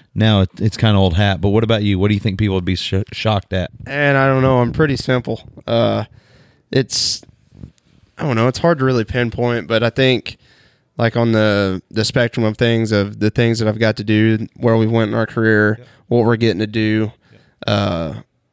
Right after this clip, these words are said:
Speaker 2: just how simple things at home is.
Speaker 1: Yeah.
Speaker 2: I just, I love,
Speaker 1: How,
Speaker 2: we got
Speaker 1: how
Speaker 2: our
Speaker 1: real it is
Speaker 2: How
Speaker 1: when you get
Speaker 2: real,
Speaker 1: home.
Speaker 2: yeah. I mean, we, we got cattle and we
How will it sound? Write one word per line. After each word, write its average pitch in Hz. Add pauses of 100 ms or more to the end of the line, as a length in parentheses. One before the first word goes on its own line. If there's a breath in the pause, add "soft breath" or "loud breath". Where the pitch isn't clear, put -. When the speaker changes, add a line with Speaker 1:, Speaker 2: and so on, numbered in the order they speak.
(760)
Speaker 2:
just 113
how 113 (120)
simple 113
things 110
at 110
home 117
is. 117 (440)
Speaker 1:
Yeah. 98
Speaker 2:
I -
just, 107 (640)
I 117
love, 113
Speaker 1:
How, 131
Speaker 2:
we 120
got 131
Speaker 1:
how 123
Speaker 2:
our 107
Speaker 1:
real 104
it 90
is 90
Speaker 2:
How 123
Speaker 1:
when 120
you -
get 113
Speaker 2:
real, 113
Speaker 1:
home. 110
Speaker 2:
yeah. 110
I 110
mean, 107
we, 110 (480 soft breath)
we 113
got 117
cattle 113
and 107
we 107